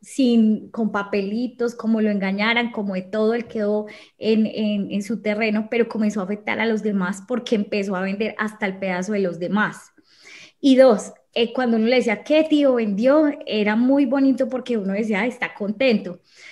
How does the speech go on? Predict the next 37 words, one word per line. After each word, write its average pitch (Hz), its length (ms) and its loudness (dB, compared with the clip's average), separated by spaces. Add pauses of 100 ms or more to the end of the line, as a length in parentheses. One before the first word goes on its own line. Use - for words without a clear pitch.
(120)
pero 226 180 8
era 220 160 6
muy 262 160 4
maluco 254 480 -2
porque 233 480 0
él 214 360 -4
en 240 160 0
un 254 160 6
día 262 320 6
se 254 160 -6
gana-, 202 380 -4
se 208 200 -6
gastaba 190 500 -2
todo 233 240 4
el 233 140 0
dinero. 214 400 0
Entonces - 600 -12
yo 220 80 6
decía, 214 380 0 (120)
"Ya 196 180 -2
entendí 220 480 -2 (120)
que 240 140 -4
sí 220 180 -8
falta 233 460 -6
como 214 320 0
un 190 160 -4
control, 233 760 -2 (340)
un 208 180 4
manejo, 226 600 2
ya 214 180 -2
entiendo 233 420 -2
por 214 200 -6
qué 214 540 0
es 247 160 -6
tan 240 200 -4
difícil, 220 580 -2
digamos, 202 460 -4